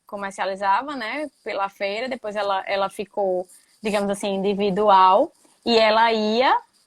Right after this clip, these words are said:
no condomínio que minha, meus pais moram, ela entrega no condomínio, e depois ela fez, digamos que uma parceria que um, com um restaurante lá da cidade que tava fechado, né, que agora já deve tá funcionando,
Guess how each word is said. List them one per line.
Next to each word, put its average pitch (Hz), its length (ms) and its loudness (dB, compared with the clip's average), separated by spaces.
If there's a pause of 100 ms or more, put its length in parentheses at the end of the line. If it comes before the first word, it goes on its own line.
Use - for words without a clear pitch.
(220)
no 233 240 2
condomínio 226 680 0
que - 160 -8
minha, 202 360 -4
meus 202 340 -2
pais 196 280 4
moram, 185 360 -2
ela 208 140 -4
entrega 202 320 -4
no 214 120 -14
condomínio, 208 640 -16
e 233 40 -10
depois 214 320 -6
ela 208 160 0
fez, 202 240 -2
digamos 196 300 -8
que - 80 -10
uma 190 120 0
parceria 190 680 2 (380)
que - 120 2
um, 226 140 0
com 240 140 4
um 233 60 4
restaurante 214 640 2
lá 240 120 0
da 214 100 -2
cidade 196 260 -2
que - 60 -8
tava 190 240 -6
fechado, 190 640 -4
né, 233 140 -6
que 214 100 -10
agora 190 200 -12
já 190 80 -10
deve 180 200 -16
tá 185 140 -4
funcionando, 185 760 -18